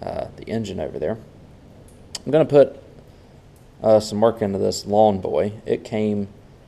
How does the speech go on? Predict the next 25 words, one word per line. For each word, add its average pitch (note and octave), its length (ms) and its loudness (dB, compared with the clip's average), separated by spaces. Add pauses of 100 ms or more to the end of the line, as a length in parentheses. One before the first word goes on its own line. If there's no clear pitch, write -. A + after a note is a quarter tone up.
(140)
as F#2+ 240 -4
a F#2+ 80 0
lot G2 760 2 (100)
of F#2+ 220 -2
three G#2 880 -2
free A2+ 480 -6
push G#2+ 340 -2
mowers G2 360 0
that F#2+ 120 -2
I G2 60 -2
got G#2 440 0
from G2 200 -10
somebody G2+ 360 -6
that F#3+ 140 -4
was - 120 -10
just G2 160 -12
gonna G2 160 -8
throw G2+ 260 -2
'em G2+ 80 -6
out. B2 300 -2 (1200)
Um, G2 600 -4 (560)
and, G#2 840 -4 (1000)
well, G#2+ 260 6
as F#2+ 120 -2
of, F#2+ 200 -12